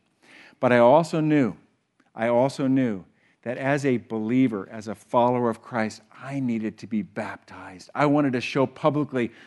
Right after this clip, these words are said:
what I believed, that I was a, that I was a Christ follower. It was a step of obedience. And,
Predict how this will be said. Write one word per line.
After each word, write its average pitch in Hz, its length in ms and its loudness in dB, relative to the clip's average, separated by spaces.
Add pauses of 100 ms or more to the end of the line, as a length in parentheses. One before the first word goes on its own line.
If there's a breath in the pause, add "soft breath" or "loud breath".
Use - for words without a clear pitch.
(180 loud breath)
what 139 280 4
I 127 220 0
believed, 113 760 -4 (1120)
that 170 120 4
I 156 80 6
was 151 140 2
a, 120 100 0 (180 loud breath)
that 139 100 2
I 175 100 6
was 151 100 2
a 113 80 -2
Christ 151 480 -4
follower. 117 680 2 (880)
It 170 80 2
was 180 160 4
a 127 60 -2
step 156 340 2
of 123 140 -2
obedience. 120 720 2
And, 123 120 -2